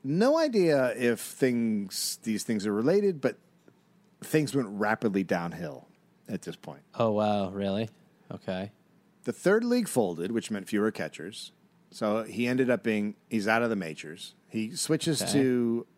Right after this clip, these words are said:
Speaker 1: a minor league team, the New Haven Nutmegs.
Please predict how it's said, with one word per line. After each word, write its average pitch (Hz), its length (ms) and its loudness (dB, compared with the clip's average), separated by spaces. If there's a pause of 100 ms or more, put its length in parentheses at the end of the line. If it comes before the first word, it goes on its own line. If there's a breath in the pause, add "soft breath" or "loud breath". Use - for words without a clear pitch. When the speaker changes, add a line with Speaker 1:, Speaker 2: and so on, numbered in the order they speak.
(100)
Speaker 1:
a 104 380 -2 (1000)
minor 131 280 2
league 123 180 0
team, 110 460 -2
the 104 100 -2
New 113 140 0
Haven 104 320 0
Nutmegs. 104 580 -4